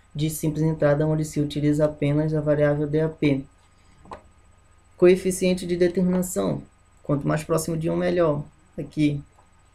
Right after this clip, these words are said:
novamente, os modelos de Spush-McHale, os modelos de dupla entrada. E o bias, que são o critério de erro, que vai minimizar tanto a superestimação quanto a superestimação de, de volume,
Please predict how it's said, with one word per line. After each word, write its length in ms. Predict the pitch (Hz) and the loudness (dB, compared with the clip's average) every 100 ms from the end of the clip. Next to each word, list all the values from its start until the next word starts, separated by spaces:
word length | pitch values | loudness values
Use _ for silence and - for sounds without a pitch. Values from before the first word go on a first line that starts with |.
| _ _ | _ _
novamente, 640 | 151 147 165 165 151 151 | 0 0 0 0 0 -2
os 60 | 147 | -2
modelos 460 | 147 147 147 147 147 | 0 2 2 2 2
de 80 | |
Spush-McHale, 920 | 156 - 151 147 160 160 160 175 147 | -2 -2 -2 -2 -2 -4 -4 -2 0
os 80 | 139 | 0
modelos 720 | 143 139 139 147 151 147 - _ - | 0 0 0 0 0 -2 -8 _ -10
de 200 | 196 - | -6 -4
dupla 420 | 165 147 147 160 | -2 -2 -2 -2
entrada. 480 | 165 - 165 147 131 - _ _ _ _ | -4 -2 -2 -2 -4 -12 _ _ _ _
E 120 | 165 | 4
o 60 | 175 | 6
bias, 400 | 165 151 170 180 | 6 4 4 2
que 120 | - | -4
são 160 | - 147 | -2 -2
o 20 | |
critério 280 | 147 143 143 | 0 -2 -2
de 100 | 143 | -2
erro, 240 | 147 160 160 | -2 -4 -8
que 80 | 151 | -4
vai 140 | 143 | 0
minimizar 760 | 147 147 156 156 147 151 147 147 _ _ _ _ _ _ _ _ - | 2 0 0 -2 0 0 0 -4 _ _ _ _ _ _ _ _ 0
tanto 300 | 165 170 160 | 0 0 -4
a 40 | |
superestimação 760 | 160 156 151 151 151 147 156 151 | -4 -4 -4 -4 -4 -2 -4 -4
quanto 240 | 151 151 | -4 -6
a 40 | |
superestimação 1000 | 147 147 - 151 147 147 147 - 151 143 139 _ _ _ _ _ | -8 -10 -6 -6 -4 -4 -4 -4 -4 -4 -6 _ _ _ _ _
de, 600 | 156 143 143 139 139 - - _ - | -4 -2 -2 -2 -4 -6 -14 _ -10
de 100 | 147 | -6
volume, 680 | 147 147 147 180 185 143 | -2 0 0 0 0 -4